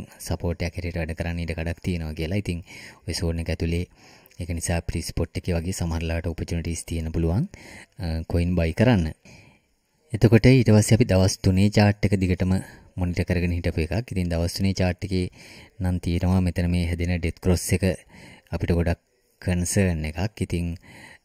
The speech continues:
අ, ඒකත් අතීතයේ සිද්ධ වෙලා තියෙන කාරණාත් එක්ක ගත්තාම, එතකොට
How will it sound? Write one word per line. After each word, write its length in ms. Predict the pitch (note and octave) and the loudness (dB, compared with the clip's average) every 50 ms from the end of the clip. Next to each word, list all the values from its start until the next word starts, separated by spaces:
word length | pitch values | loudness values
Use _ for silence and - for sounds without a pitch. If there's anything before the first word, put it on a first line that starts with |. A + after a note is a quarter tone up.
| _ _ - | _ _ -12
අ, 440 | - F2 E2+ E2 E2 D#2+ D#2+ E2+ - - - - - - - _ _ _ _ _ _ _ _ - | -8 -6 -4 -4 -4 -4 -6 -6 -8 -10 -12 -16 -20 -20 -20 _ _ _ _ _ _ _ _ -8
ඒකත් 300 | F2 - F2+ E2+ - - | -4 -4 -4 -2 -2 -4
අතීතයේ 440 | - - F2+ F2 - - F2+ E2+ E2 | -2 -2 -2 -2 0 0 0 0 0
සිද්ධ 200 | - F#2 D#2+ F2 | -2 -4 -4 -2
වෙලා 220 | F2 E2+ E2+ E2+ | -2 0 0 -2
තියෙන 160 | - F2 E2 E2+ | -2 -2 -4 -2
කාරණාත් 480 | - E2+ E2 - F2 E2+ E2 - - | -2 -2 -2 -2 -2 -4 -4 -4 -4
එක්ක 120 | E2+ E2+ F2 | -4 -2 -2
ගත්තාම, 480 | F2+ F#2 - _ - E2 E2 D#2+ E2+ B2 G3 - - - - - - - - - | -2 -2 -2 _ -4 -4 -2 0 0 0 -2 -2 -6 -12 -18 -16 -18 -18 -20 -20
එතකොට 340 | - _ - - F2 - F2+ | -20 _ -4 -4 -2 0 0